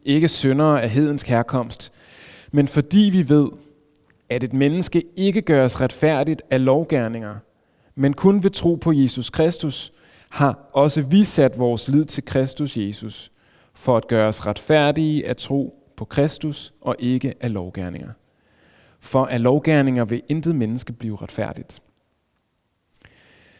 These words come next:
Men når vi, ved at søge at blive retfærdige i Kristus,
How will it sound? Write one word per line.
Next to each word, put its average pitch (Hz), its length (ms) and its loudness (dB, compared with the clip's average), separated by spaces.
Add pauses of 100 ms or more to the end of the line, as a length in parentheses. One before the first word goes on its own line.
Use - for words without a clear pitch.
(180)
Men 139 160 4
når 135 140 6
vi, 165 280 4 (360)
ved 165 280 6
at 175 80 2
søge 156 480 2
at 143 100 -4
blive 131 260 2
retfærdige 151 720 0
i 120 80 -6
Kristus, 127 760 -2